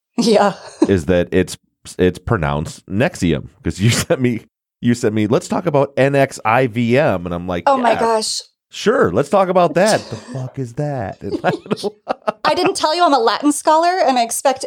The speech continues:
Speaker 1: anybody who interviews me to also be one. <laughs>
Speaker 2: <laughs> So,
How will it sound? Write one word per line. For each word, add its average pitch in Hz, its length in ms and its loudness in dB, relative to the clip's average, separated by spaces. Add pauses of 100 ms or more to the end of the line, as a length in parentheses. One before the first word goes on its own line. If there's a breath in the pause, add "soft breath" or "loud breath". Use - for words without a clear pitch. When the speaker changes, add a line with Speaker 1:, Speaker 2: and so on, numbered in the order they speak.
Speaker 1:
anybody 277 440 2
who 294 100 4
interviews 254 400 0
me 311 140 -4
to - 160 -4
also 233 320 2
be 311 140 -8
one. 330 200 4
<laughs> - 80 -2 (800)
Speaker 2:
<laughs> - 1040 -4
So, 196 300 2